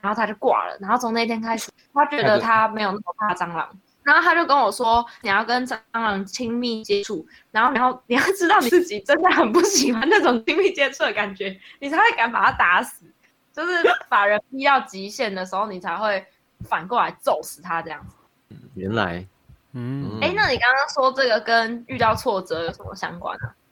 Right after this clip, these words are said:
Speaker 2: 刚好蟑螂这个课题会让我想到之前在公司的时候，因为我们公司我们会，会有一些机器，会有一些设备会很热，所以刚刚 J-，刚刚 Jason 说的就，哇，真的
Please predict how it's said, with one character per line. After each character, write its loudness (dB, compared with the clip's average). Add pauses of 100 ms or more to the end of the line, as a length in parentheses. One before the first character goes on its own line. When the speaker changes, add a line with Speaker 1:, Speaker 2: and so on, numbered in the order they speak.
(340)
Speaker 2:
刚 4
好 2
蟑 2
螂 2
这 -2
个 -2
课 -6
题 -4
会 -2 (340)
让 0
我 2
想 -2
到 2
之 -6
前 -4
在 -2
公 -8
司 -6
的 -4
时 -12
候， -12 (680)
因 -6
为 4
我 2
们 0 (120)
公 -2
司 -2
我 2
们 -2
会， 2
会 -2
有 2
一 -2
些 0 (920)
机 -6
器， -6 (440)
会 0
有 4
一 0
些 0
设 2
备 -2
会 0
很 -2
热， 0 (240)
所 -2
以 -4
刚 0
刚 0 (120)
J-， 2 (120)
刚 0
刚 4
Jason 2
说 2
的 4
就， -4
哇， 0
真 -2
的 0